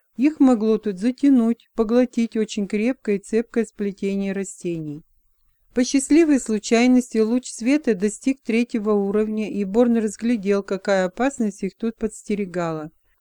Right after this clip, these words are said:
Не подходя близко к обнаруженному им узкому отверстию, Борн заглянул в него и поразился глубине, ведущей наверняка на четвёртый и пятый уровень,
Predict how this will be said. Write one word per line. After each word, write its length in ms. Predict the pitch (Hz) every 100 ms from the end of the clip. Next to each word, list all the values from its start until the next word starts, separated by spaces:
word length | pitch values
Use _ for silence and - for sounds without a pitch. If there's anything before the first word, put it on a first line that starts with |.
| _ _ -
Не 120 | 240
подходя 540 | 262 254 269 233 254
близко 480 | 226 247 262 - 226
к 80 | 214
обнаруженному 880 | 220 240 247 254 240 220 220 214 214
им 340 | 214 226 226
узкому 520 | - 220 - 226 208 208
отверстию, 680 | 202 226 302 - - 180
Борн 320 | 160 208 240 202
заглянул 540 | 202 185 196 202 285
в 100 | 240
него 360 | 202 175 175 -
и 120 | 190
поразился 680 | - 202 208 190 220 - 175
глубине, 640 | 185 170 175 180 247 240 _ _ _ _
ведущей 480 | 180 196 226 - 214
наверняка 560 | 208 196 196 202 202 196
на 140 | 196
четвёртый 680 | - 190 196 240 269 208 190
и 40 |
пятый 420 | - 208 247 247
уровень, 540 | 226 226 220 202 202